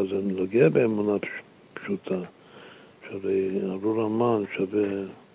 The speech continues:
אמונה פשוטה, שווה ברוך מרדכי. זה נוגע, אבל זה עד ולא עד בכלל,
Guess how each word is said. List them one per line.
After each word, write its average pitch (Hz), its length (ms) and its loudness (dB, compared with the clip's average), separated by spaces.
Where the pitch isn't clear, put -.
אמונה 101 360 -8
פשוטה, - 400 -4
שווה 98 340 0
ברוך 98 320 -4
מרדכי. 92 580 -4
זה 104 60 -6
נוגע, 113 640 8
אבל 101 280 0
זה 101 260 2
עד 113 240 2
ולא 110 300 8
עד 107 100 4
בכלל, 95 520 0